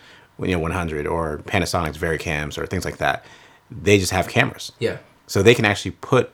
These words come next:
Speaker 1: whatever they want into these, uh, compact mirrorless cameras or D S L Rs or
Speaker 2: Mm-hmm.
Speaker 1: whatever it is they're, they're using, uh, and fill it to the brim with features because there's nothing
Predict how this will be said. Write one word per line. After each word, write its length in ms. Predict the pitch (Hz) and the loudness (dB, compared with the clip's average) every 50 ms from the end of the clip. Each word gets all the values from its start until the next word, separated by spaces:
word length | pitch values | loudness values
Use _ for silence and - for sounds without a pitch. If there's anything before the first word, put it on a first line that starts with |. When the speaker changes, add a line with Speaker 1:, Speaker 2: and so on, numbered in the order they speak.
| _ - | _ -4
Speaker 1:
whatever 500 | - 92 98 - - - 98 107 110 110 | -2 -2 -2 -2 0 2 2 4 4 4
they 140 | 95 95 90 | 2 2 0
want 400 | 87 85 92 107 113 113 101 - | 0 2 4 6 6 6 4 2
into 260 | 87 87 - - 90 | -4 -6 -2 -2 -2
these, 480 | 80 87 85 85 85 78 - - - - - | 0 0 0 0 0 -2 -4 -8 -8 -4 -2
uh, 360 | 87 85 85 82 78 80 82 - - | 0 2 2 2 0 -2 -6 -8 -8
compact 440 | - - 104 92 - 101 95 85 - | 0 2 2 4 6 4 2 2 2
mirrorless 280 | 90 90 85 85 80 - | -2 -2 -2 -2 -2 2
cameras 360 | - 147 147 139 135 123 95 | 4 6 6 8 6 6 4
or 80 | - - | 2 0
D 140 | - 98 87 | 2 0 0
S 100 | - - | 0 2
L 80 | 92 | 6
Rs 40 | 110 | 8
or 300 | 127 127 123 123 117 127 | 10 10 10 8 6 2
Speaker 2:
Mm-hmm. 40 | 85 | 0
Speaker 1:
whatever 200 | 92 95 90 87 | 0 0 0 0
it 60 | 87 | 0
is 160 | 90 87 85 - | -2 -2 -2 -2
they're, 320 | 87 82 82 78 76 - _ - - - - - - - _ _ | -2 0 0 -2 -2 -6 _ -20 -20 -20 -20 -20 -20 -20 _ _
they're 120 | - 92 | -2 0
using, 520 | 85 92 139 190 - 123 101 92 90 90 - - _ _ _ _ _ _ _ - | 6 8 8 8 8 6 2 2 0 -4 -8 -12 _ _ _ _ _ _ _ 0
uh, 240 | - 98 95 95 - - | 2 4 4 4 2 2
and 160 | 104 101 - | 0 0 0
fill 200 | - - 135 131 | 4 6 6 6
it 40 | 120 | 6
to 60 | - | 4
the 80 | 107 | -2
brim 300 | 90 78 101 123 131 113 | -2 4 6 6 8 6
with 120 | 98 90 - | 4 2 0
features 440 | - - - - - 101 101 95 - | 2 2 2 2 2 -2 -2 -2 -2
because 280 | - 101 - 113 107 101 | -4 -2 2 2 4 4
there's 160 | 107 101 92 | 4 4 4
nothing 540 | 92 95 110 110 - - 107 101 98 98 | 4 6 4 4 4 4 2 2 0 -2